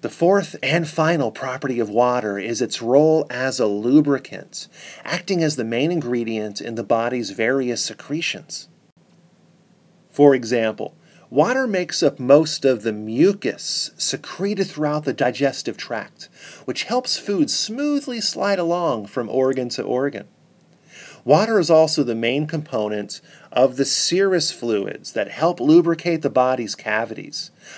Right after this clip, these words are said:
allowing organs to slide against each other with a minimum of friction.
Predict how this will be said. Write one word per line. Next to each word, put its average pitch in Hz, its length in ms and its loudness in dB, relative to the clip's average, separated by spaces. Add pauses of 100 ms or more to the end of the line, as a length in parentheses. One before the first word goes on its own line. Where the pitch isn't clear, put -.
allowing 135 480 6
organs 135 560 2
to - 100 -12
slide 131 480 0
against 151 500 0
each 139 220 -2
other 113 340 2 (280)
with 151 200 4
a 147 60 4
minimum 135 540 4
of 101 100 -6
friction. 117 560 -4